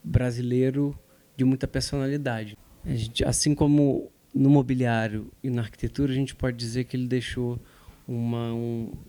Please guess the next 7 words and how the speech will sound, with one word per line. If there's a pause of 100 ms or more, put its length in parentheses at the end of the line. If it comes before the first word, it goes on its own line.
(140)
uma
assinatura
muito
forte
também (420)
no
paisagismo,